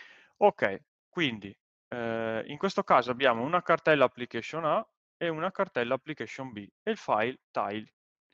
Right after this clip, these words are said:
In questo caso, ovviamente, oltre alla sezione dei servizi, che, eh, è uguale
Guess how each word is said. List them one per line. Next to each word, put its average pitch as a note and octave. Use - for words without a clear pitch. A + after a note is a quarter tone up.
In A3+
questo A#3
caso, D#3
ovviamente, D3+
oltre G3+
alla B2
sezione D#3
dei A#2+
servizi, C#3
che, A#2+
eh, G#2
è A2
uguale A#2